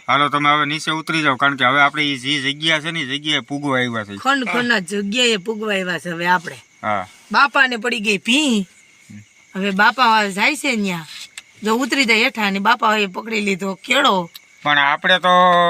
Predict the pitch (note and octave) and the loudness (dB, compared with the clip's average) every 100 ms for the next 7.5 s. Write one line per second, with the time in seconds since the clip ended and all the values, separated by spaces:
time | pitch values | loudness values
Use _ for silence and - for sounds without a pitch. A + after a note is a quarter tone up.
0 | E3+ D#3 E3 E3 D#3 D#3+ D3+ C3 D3 D#3+ | 2 0 2 2 2 2 0 2 2 2
1 | D#3 C#3+ D3 C#3+ C3 C#3 D3 D3 G#3+ G3+ | -2 -4 -2 -2 0 0 0 0 -4 -4
2 | E3+ D3+ G2+ - D#3+ B2+ _ - D#3 G#3 | -8 -14 -8 -8 -8 -14 _ -10 -4 -2
3 | A#3+ G#3+ A3+ C4 A3 A#3 F#3+ F#3+ F#3+ G3 | -2 -2 -4 -6 -12 -10 -10 -8 -6 0
4 | A#3 B3 F3 - D3 D#3+ A3+ B3 G3+ F#3+ | 0 0 -6 -6 -4 -4 -4 -4 -2 -2
5 | A#3+ G#3+ C4 G3 F3 - E3+ - _ A2+ | -2 0 0 0 -6 -12 -12 -14 _ -14
6 | G#2 - - F3 G3 D#3+ A3 G#3+ G#3 F#3+ | -14 -16 -12 0 0 4 2 2 0 0
7 | G3+ F#3+ D3+ A#2+ | 0 0 -4 -10